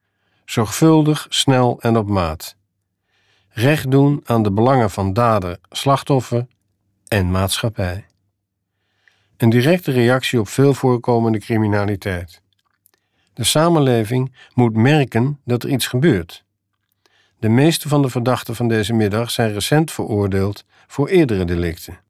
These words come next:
De officier mikt de stapel stukken op tafel en laat haar boodschappentas in een dossierkast verdwijnen. Ze praat ontspannen met de griffier over administratieve missers in het dossier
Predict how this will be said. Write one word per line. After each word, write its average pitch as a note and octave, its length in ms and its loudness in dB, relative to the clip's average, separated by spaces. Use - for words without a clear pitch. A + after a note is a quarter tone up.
De E3+ 120 0
officier D3+ 640 2
mikt F#3+ 340 2
de - 80 -6
stapel F3 440 0
stukken - 520 -2
op - 160 -10
tafel D3+ 500 -2
en D#3 120 0
laat E3+ 240 2
haar A#2 160 0
boodschappentas C#3+ 720 -2
in C3 120 -2
een C3 140 2
dossierkast G#2+ 680 -2
verdwijnen. F#2+ 640 -6
Ze - 180 -2
praat F#3 340 2
ontspannen E3+ 520 0
met C#3 160 2
de A2 80 -6
griffier B2 640 0
over D3 280 -2
administratieve C#3+ 840 -2
missers C3 420 0
in C3 100 -2
het G#2+ 160 -2
dossier A#2 520 -2